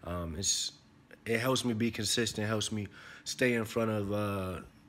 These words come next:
my consumers, my fans. It helps me connect with them on a daily basis. So one thing you can do to help,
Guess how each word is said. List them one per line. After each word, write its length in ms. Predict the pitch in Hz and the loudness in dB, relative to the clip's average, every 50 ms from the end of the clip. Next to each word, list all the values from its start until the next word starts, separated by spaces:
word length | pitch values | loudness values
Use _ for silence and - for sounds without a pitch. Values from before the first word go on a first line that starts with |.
| - - - | -20 -10 -2
my 160 | 101 110 110 | 0 0 0
consumers, 1040 | 110 - 98 - - - 135 131 135 127 123 117 110 107 101 98 98 92 - - - - - - - - - - - - - - - - - - | 0 -2 -2 0 0 2 2 4 4 4 4 4 4 2 2 2 2 0 0 -2 -4 -6 -12 -20 -20 -20 -20 -20 -20 -20 -20 -20 -20 -16 -10 -8
my 100 | 87 90 | -6 -6
fans. 560 | 87 - - 110 113 113 110 107 107 98 98 | -6 -2 0 2 2 2 2 2 0 0 0
It 120 | 101 95 98 | -2 -2 0
helps 280 | 110 107 101 95 - | 0 0 0 0 -2
me 80 | 107 98 | -2 -4
connect 400 | 87 - 87 95 104 101 - - | -4 -4 -4 -2 -2 -2 -4 -4
with 100 | 87 - | -8 -6
them 180 | - 87 87 | -4 -4 -4
on 80 | 85 85 | -4 -6
a 60 | 85 | -6
daily 300 | 80 85 85 82 82 85 80 | -6 -6 -6 -6 -6 -8 -8
basis. 480 | - 78 90 92 90 - - - - - - - - - - - | -8 -6 -6 -4 -2 -4 -4 -6 -8 -14 -14 -14 -16 -16 -10 -4
So 360 | - - 117 110 107 - - - - - - - - | 0 2 4 4 2 0 -4 -8 -16 -20 -20 -18 -6
one 260 | - 110 127 143 147 | -2 2 4 4 4
thing 180 | 135 - 143 139 | 6 6 4 6
you 120 | 131 131 | 6 4
can 160 | 127 - 113 110 | 2 0 0 2
do 160 | 123 135 135 | 2 4 6
to 100 | 123 117 | 4 4
help, 340 | 120 123 123 113 - - | 4 4 4 2 2 -2